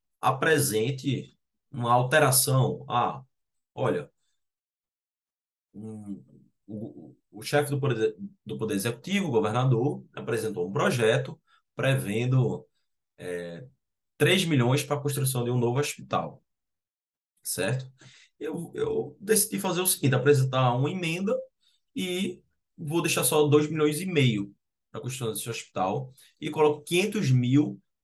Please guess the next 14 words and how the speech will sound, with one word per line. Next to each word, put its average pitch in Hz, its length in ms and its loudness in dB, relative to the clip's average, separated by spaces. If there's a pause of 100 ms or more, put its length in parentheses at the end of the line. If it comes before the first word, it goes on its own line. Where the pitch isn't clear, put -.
(100)
aí 101 280 -6
que - 80 -8
sobraram 135 640 2 (360)
pra 127 420 2 (100)
reforma 127 920 2 (220)
do 135 120 -2
hospital 120 460 -2
lá 113 160 6
do 139 120 2
meu 139 140 4
reduto 127 420 0
eleitoral, 123 560 0
lá 98 200 -2
do, 113 500 -6